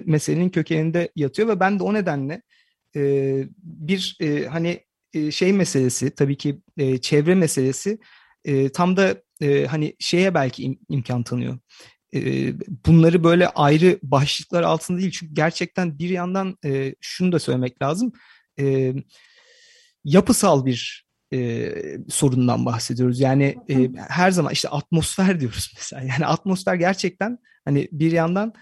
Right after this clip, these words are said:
Speaker 1: e, içinde bulunmak, yani nefes almak zorunda ol-, olunan, her tarafı saran, e, falan bir şey mesela. E, yani gezegen diyoruz. E, bu da aynı şekilde. E, bu, e, aslında böyle,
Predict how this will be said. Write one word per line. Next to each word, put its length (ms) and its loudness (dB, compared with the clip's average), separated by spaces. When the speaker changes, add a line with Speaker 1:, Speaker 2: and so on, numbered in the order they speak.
Speaker 1:
e, 240 0
içinde 420 -2
bulunmak, 540 -2
yani 280 -4
nefes 300 -4
almak 300 -4
zorunda 340 -6
ol-, 160 -6
olunan, 680 -2
her 280 0
tarafı 320 0
saran, 560 -4
e, 200 -4
falan 360 0
bir 60 -4
şey 260 -6
mesela. 420 -8
E, 120 4
yani 500 4
gezegen 640 4
diyoruz. 420 -8
E, 180 -2
bu 80 2
da 100 6
aynı 160 2
şekilde. 380 -8
E, 220 4
bu, 520 0
e, 380 2
aslında 540 0
böyle, 380 2